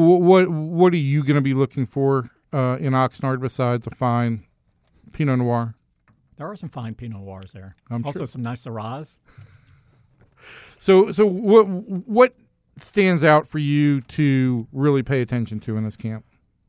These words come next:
Speaker 2: Well, the first thing I'm going to pay attention to will be, even before I leave for Oxnard and before the team leaves for Oxnard the day after, is will Rolando McClain be on the team charter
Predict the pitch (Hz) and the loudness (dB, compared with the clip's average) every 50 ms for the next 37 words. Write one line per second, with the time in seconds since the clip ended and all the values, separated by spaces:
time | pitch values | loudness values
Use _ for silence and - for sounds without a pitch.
0 | _ _ 165 151 - - 233 220 - - 190 156 139 131 120 127 123 123 120 - | _ _ -14 -12 -10 -8 -8 -8 -6 -4 -2 -2 0 0 0 0 0 0 -2 -6
1 | 98 - 127 117 110 - - 131 120 113 - 117 104 - 107 107 107 107 104 101 | -8 -6 -6 -6 -6 -6 -6 -6 -6 -6 -6 -8 -8 -8 -6 -6 -6 -6 -6 -6
2 | 104 113 101 92 117 113 110 110 110 117 85 - _ _ _ - 165 196 185 196 | -6 -8 -6 -6 -6 -6 -6 -6 -6 -8 -8 -12 _ _ _ -10 -8 -6 -4 -4
3 | 185 156 180 - - 180 170 165 170 170 170 170 175 139 - _ _ _ _ _ | -4 -4 -6 -8 -6 -4 -2 -2 -2 -2 -2 -4 -6 -10 -14 _ _ _ _ _
4 | _ _ _ _ _ - 156 170 165 156 160 165 170 175 139 107 98 85 - - | _ _ _ _ _ -4 -2 -2 -2 -2 -2 -4 -4 -4 -6 -8 -10 -12 -16 -20
5 | _ _ _ _ _ - 117 110 107 104 104 - 107 113 - - - 120 107 98 | _ _ _ _ _ -8 -8 -6 -6 -8 -8 -8 -8 -8 -8 -8 -6 -6 -4 -4
6 | 104 110 123 127 120 92 _ - 127 123 120 139 - - 165 156 139 147 - - | -4 -6 -6 -8 -12 -16 _ -6 -2 -2 -2 -2 -2 -2 -2 -2 -2 -4 -6 -6
7 | 175 190 196 175 131 127 117 107 - - 127 117 110 117 117 - - 123 107 104 | -6 -6 -4 -4 -4 -4 -4 -6 -6 -8 -6 -6 -6 -6 -6 -8 -8 -6 -6 -6
8 | 107 113 101 117 98 113 113 113 110 107 104 - - - 98 95 107 104 - _ | -6 -6 -8 -8 -6 -4 -4 -4 -4 -4 -6 -8 -10 -12 -10 -10 -10 -12 -14 _
9 | _ _ _ _ _ _ _ _ _ _ _ - 135 123 113 110 107 104 - - | _ _ _ _ _ _ _ _ _ _ _ -8 -6 -4 -4 -4 -6 -6 -10 -12
10 | - - 123 127 123 127 120 123 151 160 170 160 160 156 135 123 - - - 156 | -12 -8 -6 -2 -2 0 0 0 0 -2 -2 0 -2 -2 -2 -2 -4 -6 -6 -4
11 | 156 156 139 127 120 120 117 107 - 123 120 117 117 113 110 104 - 131 131 120 | -4 -2 -2 -2 -2 -2 -2 -2 -4 -4 -2 -2 -2 -2 -4 -4 -4 -2 -2 -2
12 | 117 - - 127 117 110 95 101 95 101 | -2 -4 -4 -6 -6 -6 -6 -8 -10 -10